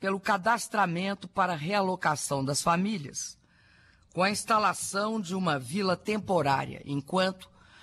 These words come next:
as casas definitivas estiverem sendo construídas. A empresa também vai iniciar a produção das vigas pré-moldadas que serão utilizadas na obra.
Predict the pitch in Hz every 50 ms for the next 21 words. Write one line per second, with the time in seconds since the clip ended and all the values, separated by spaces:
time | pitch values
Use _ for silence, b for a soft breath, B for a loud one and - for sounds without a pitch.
0 | B B B - - 156 151 - - - - 196 208 196 190 175 113 113 131 110
1 | 113 - - - b b b b b b b 127 127 127 214 247 254 - - 226
2 | 180 165 147 - - - 151 156 160 175 180 160 180 185 - - 180 147 156 156
3 | 156 165 165 156 - - 151 143 143 147 143 147 147 - - 147 143 - - -
4 | 147 131 120 95 - - - - - - - - _ _ _ B B B B B
5 | B B B B B B - 127 151 165 180 - - 180 185 190 180 165 190 -
6 | - 214 214 202 185 208 220 233 233 202 202 202 202 196 190 190 180 - - 180
7 | 180 180 185 180 - - 170 165 139 - - - 175 185 185 175 175 160 131 113
8 | 123 160 196 190 143 127 113 - - - - - B B B B B B B B
9 | B - - 156 165 165 165 165 165 165 170 143 127 151 156 175 185 175 170 180
10 | - - - - - 170 165 143 151 156 165 160 - - 165 151 151 139 117 135
11 | 143 147 143 135 135 131 135 147 135 120 120 120 - - - -